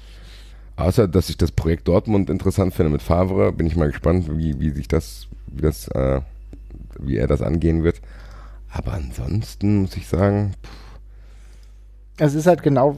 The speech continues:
Speaker 1: es sinkt von Sommer zu Sommer meine allgemeine Bundesliga-Freude. Eintracht ist ungebrochen durch den Pokalsieg in Europa sowieso, das was, das trenne ich auch mittlerweile.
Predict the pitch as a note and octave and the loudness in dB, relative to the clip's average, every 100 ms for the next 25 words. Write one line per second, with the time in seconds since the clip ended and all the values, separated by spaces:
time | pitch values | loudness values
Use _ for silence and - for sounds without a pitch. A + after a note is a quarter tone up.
0 | - B2 - F2+ D3+ - D3 A#2 F2 A#2+ | -4 -10 0 0 0 0 0 2 2 0
1 | C3+ - A2+ A2 C#3 A#2 G2 F#2+ F2 G2+ | 0 -2 0 2 4 4 2 0 0 2
2 | G#2 G#2 G2+ C3 D#2+ D#2 C#2+ - C2+ - | 4 4 4 4 2 0 -4 -4 -2 -2
3 | - B1+ C2 - A2 B2 B2+ - G#2+ G2 | -2 -2 -2 0 0 2 0 2 -2 2
4 | A2 F2 G2+ A#2 F#2 D#2+ C#2+ F#2 F#2+ E2+ | 2 4 2 2 2 0 0 2 2 2
5 | B1+ E2+ F#2 C2+ C2+ F#2 D2+ D2 - - | 0 2 2 0 0 0 0 -4 -8 -20
6 | - - D2 G2 G2 F2+ F#2+ F2 D#2 F#2 | -10 -4 0 0 0 0 2 2 4 2